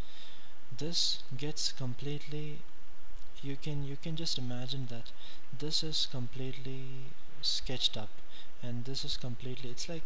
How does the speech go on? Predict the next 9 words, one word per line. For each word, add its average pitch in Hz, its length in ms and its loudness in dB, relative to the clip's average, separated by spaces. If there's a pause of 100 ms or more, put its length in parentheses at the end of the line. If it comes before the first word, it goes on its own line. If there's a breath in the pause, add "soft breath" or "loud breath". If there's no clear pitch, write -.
extruding 147 680 0
both 123 280 0
of 127 100 0
the 127 100 -2
sketches, - 540 0 (360 loud breath)
and 110 120 0
whatever 123 340 0
is 147 160 0
common 120 480 0